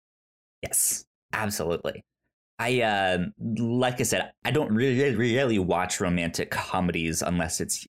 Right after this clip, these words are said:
for here on the sh-, show. Uh, so yeah, I, I was,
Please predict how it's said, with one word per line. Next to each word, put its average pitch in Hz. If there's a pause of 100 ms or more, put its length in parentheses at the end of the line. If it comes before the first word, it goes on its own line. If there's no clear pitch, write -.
for 95
here 87
on 85
the 85
sh-, -
show. 87 (400)
Uh, 92 (240)
so -
yeah, 214
I, 208 (120)
I 180 (640)
was, 180